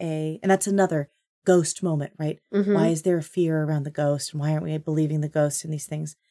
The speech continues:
Speaker 1: And that started that production, which then had so many moments of pure magic. One of the things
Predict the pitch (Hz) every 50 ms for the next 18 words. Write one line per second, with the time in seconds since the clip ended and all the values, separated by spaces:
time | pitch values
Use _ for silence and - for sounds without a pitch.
0 | _ _ _ - 190 175 180 185 - - - - - 196 175 170 160 156 156 151
1 | - - _ 160 156 160 151 - - - 165 165 156 _ _ _ _ _ _ -
2 | 185 180 180 - - 175 175 170 151 156 165 160 156 156 156 _ _ - - -
3 | - - - 208 202 220 226 226 233 226 233 226 214 202 185 175 170 151 143 -
4 | - - - - _ _ _ _ _ _ _ _ _ _ _ _ _ _ _ _
5 | _ _ _ _ - 185 156 - - _ - - - - - - - 208 208 208
6 | 208 208 214 226 226 233 - _ _ _ _ _ _ _ _ _ _ _ _ _
7 | _ _ _ _ _ 156 151 151 156 156 160 151 151 151 - - - _ _ _
8 | _ _ _ _ _ _ _ - 165 170 196 214 240 254 220 240 233 - 202 190
9 | 196 180 -